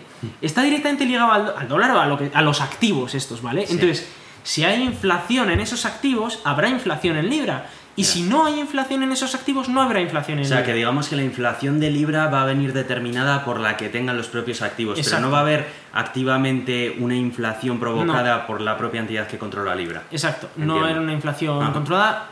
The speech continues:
Speaker 2: precisamente por eso que ellos dicen, claro, si tú, si tú vas a dar, eh, vamos a suponer en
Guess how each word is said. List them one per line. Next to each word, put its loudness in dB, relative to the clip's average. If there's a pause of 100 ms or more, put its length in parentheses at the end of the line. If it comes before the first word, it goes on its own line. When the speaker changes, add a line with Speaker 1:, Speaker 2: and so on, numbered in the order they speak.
Speaker 2:
precisamente 0
por 0
eso 0
que 0
ellos 0
dicen, -4 (140)
claro, 2
si -2
tú, 0 (500)
si -6
tú -2
vas 2
a 0
dar, 2 (400)
eh, 2 (160)
vamos 2
a 0
suponer 2
en 4